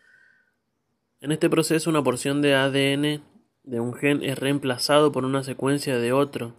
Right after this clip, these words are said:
de manera no recíproca. De hecho, el gran polimorfismo de los genes del complejo mayor de histocompatibilidad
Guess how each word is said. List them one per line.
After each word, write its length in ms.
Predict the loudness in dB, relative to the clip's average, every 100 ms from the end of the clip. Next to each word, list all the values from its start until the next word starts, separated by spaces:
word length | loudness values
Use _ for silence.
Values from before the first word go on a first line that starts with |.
| _ _
de 140 | -6
manera 360 | -4 -2 -2 0
no 160 | 0
recíproca. 640 | 0 -4 -4 -2 -2 -4 -18 _ _ _ _ _ _ _
De 180 | -2 0
hecho, 220 | 2 2
el 80 | 0
gran 240 | 2 2 2
polimorfismo 640 | 0 0 -2 -2 -2 0
de 80 | -2
los 140 | -2
genes 280 | -2 -2 -4
del 300 | -6 -6 -8
complejo 420 | -10 -6 -6 -4
mayor 300 | -4 0 0
de 60 | -2
histocompatibilidad 880 | -6 -6 -4 -4 -4 0 0 -2